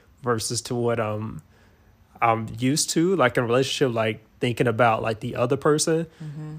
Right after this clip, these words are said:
Speaker 1: Because, like, before us, it's like, okay, I can make some mon-, money appear,
Speaker 2: Mm-hmm.
Speaker 1: <laughs> but, like, now it's like, okay, like, let me figure out how to make this work for the both of us and include
Speaker 2: Me
Speaker 1: us
Speaker 2: in the
Speaker 1: instead of just, yeah,
Speaker 2: conversation.
Speaker 1: include you in that conversation.
Speaker 2: Yeah.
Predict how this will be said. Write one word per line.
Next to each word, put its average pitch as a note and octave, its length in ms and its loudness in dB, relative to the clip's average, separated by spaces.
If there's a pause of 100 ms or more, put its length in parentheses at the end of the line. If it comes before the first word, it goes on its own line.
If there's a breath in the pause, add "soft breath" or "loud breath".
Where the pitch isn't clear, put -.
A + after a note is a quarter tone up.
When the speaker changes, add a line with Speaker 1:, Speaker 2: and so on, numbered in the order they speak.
(100)
Speaker 1:
Because, A#2 480 0
like, A#2 300 -8
before D3 480 6
us, A2 220 2
it's A#2+ 180 -6
like, - 180 -8
okay, A#2+ 280 -2
I A2+ 100 2
can - 180 0
make E3 200 2
some C3+ 140 -2
mon-, A#2 280 -2
money B2 380 4
appear, B2 520 2 (160 loud breath)
Speaker 2:
Mm-hmm. E3 220 -10
Speaker 1:
<laughs> C3+ 240 2
but, C#3+ 260 6
like, C3 200 4
now C3 500 4 (420 loud breath)
it's - 280 -4
like, - 300 -4
okay, - 520 -4 (160)
like, C3+ 260 -8
let A#2+ 120 -4
me C3 80 0
figure A#2+ 280 0
out A2+ 140 0
how A#2 100 2
to A2+ 80 -4
make A#2 240 -2
this A#2+ 180 -4
work - 200 -6
for - 100 -8
the A2 80 -8
both A#2+ 340 -6
of A#2 80 -6
us A2+ 200 -4
and A#2+ 160 -4
include A#2+ 720 0 (340)
Speaker 2:
Me - 80 0
Speaker 1:
us A#2+ 200 4
Speaker 2:
in - 60 -2
the - 40 -4
Speaker 1:
instead B2 220 0
of A#2 100 0
just, A#2+ 300 0
yeah, C3+ 140 6
Speaker 2:
conversation. A#2+ 100 0
Speaker 1:
include B2 360 2
you B2 100 0
in B2+ 100 2
that A#2 160 0
conversation. A#2+ 640 -2
Speaker 2:
Yeah. F#2+ 140 -8